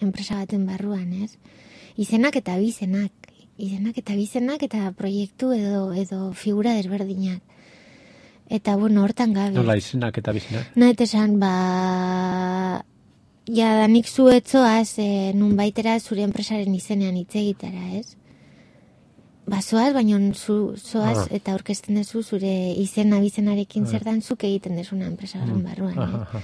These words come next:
Speaker 1: Eta zer dan zuk horri ematen diozun likidoa, ez? Nik likido hitza eta kontzeptua gustatzen zait, ez? Ze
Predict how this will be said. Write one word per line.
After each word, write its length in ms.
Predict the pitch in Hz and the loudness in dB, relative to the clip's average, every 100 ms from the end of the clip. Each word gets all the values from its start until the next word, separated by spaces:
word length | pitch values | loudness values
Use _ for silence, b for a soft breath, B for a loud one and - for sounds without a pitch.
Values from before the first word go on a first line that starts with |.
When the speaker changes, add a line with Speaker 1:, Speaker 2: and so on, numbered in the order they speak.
| B | B
Speaker 1:
Eta 120 | - 202 | -8 -4
zer 100 | 202 | 0
dan 160 | 220 220 | 2 2
zuk 260 | - 254 | 0 2
horri 220 | 247 247 | 2 4
ematen 420 | 254 226 220 233 226 | 4 4 2 2 0
diozun 680 | 226 233 - 254 214 196 B B B B | 0 -2 0 0 2 0 B B B B
likidoa, 720 | 220 233 - 208 190 180 175 175 | -2 -2 -2 -2 0 0 -2 -4
ez? 140 | 202 202 | -6 -4
Nik 280 | 196 190 202 | -2 -4 -6
likido 880 | 190 196 - 214 208 202 202 196 202 | -2 -2 -2 -2 -2 -2 -2 -2 -2
hitza 320 | 202 233 285 | -2 0 0
eta 180 | 233 220 | 0 -2
kontzeptua 420 | 214 226 226 214 240 | -6 -6 -6 -6 -6
gustatzen 500 | 220 - 220 220 196 | -6 -6 -6 -6 -6
zait, 300 | 190 185 - | -6 -8 -8
ez? 160 | 190 - B B B B - | -12 -12 B B B B -10
Ze 140 | - | -2